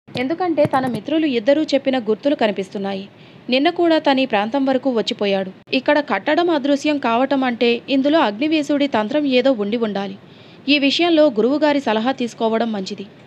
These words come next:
ఆలోచిస్తూనే అతి కష్టం మీద నోట్లో గుడ్డల్ని బయటకు నెట్టగలిగాడు. కట్లు బలంగా ఉండి తెంచుకోవడం సాధ్యం కాలేదు. శక్తినంతా కూడదీసుకుని ఏదో మంత్రం చదివాడు. మరుక్షణం తాముగా తెగి కింద పడ్డాయి కట్టిన అడవి తీగలు.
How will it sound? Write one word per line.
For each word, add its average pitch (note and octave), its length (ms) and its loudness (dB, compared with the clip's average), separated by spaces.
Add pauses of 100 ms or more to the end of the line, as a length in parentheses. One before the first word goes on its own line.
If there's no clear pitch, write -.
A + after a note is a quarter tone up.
(260)
ఆలోచిస్తూనే C#4 840 0 (120)
అతి A3 160 -2
కష్టం D#4+ 380 0
మీద B3+ 200 0
నోట్లో C4+ 400 0
గుడ్డల్ని A#3 580 -2 (140)
బయటకు C#4+ 340 0
నెట్టగలిగాడు. G3 720 0 (680)
కట్లు B3+ 280 0
బలంగా C4 440 2
ఉండి A#3 400 -2 (200)
తెంచుకోవడం C4 600 0
సాధ్యం G#3 380 -2
కాలేదు. G3 400 -4 (240)
శక్తినంతా D4+ 540 0
కూడదీసుకుని B3 800 -2 (280)
ఏదో C#4+ 260 2
మంత్రం B3+ 380 0
చదివాడు. G3 760 -8
మరుక్షణం C#4+ 580 0 (200)
తాముగా C4 360 2
తెగి D4 260 -2
కింద A#3 220 -2
పడ్డాయి A3 440 0
కట్టిన B3 400 -2
అడవి G3+ 260 -2
తీగలు. F#3+ 400 -6